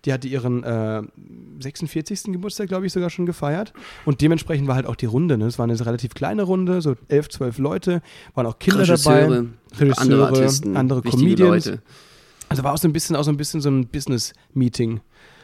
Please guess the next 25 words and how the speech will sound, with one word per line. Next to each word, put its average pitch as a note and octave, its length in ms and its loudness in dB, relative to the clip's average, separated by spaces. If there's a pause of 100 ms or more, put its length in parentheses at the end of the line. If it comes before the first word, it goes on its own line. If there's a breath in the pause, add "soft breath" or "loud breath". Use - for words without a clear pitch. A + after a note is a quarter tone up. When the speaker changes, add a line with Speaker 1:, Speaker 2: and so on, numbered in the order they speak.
(120)
Speaker 1:
mehr B2+ 240 0
oder A#2+ 160 -2
weniger. A#2 360 0
Speaker 2:
Fifty - 200 -14
fifty. - 320 -2
Speaker 1:
Fifty - 0 -
fifty. C3 440 -8 (560 soft breath)
Und, C3+ 380 0 (140)
ähm, B2+ 480 -2 (300)
<laughs> - 840 -8
Benno C3 240 0
hatte D#3+ 320 0
einfach B2+ 320 -4
trotz, - 500 -10 (300)
dass B2+ 200 -8
er A2 100 -10
zwei A#2+ 400 -6
Kaugummis E3+ 560 -2
gefressen F3+ 480 -8
hat, G#3+ 140 -6
die - 120 -2
ich - 160 -8
ihm E3+ 120 -6
echt, D#3+ 280 -8
äh, D#3 280 -6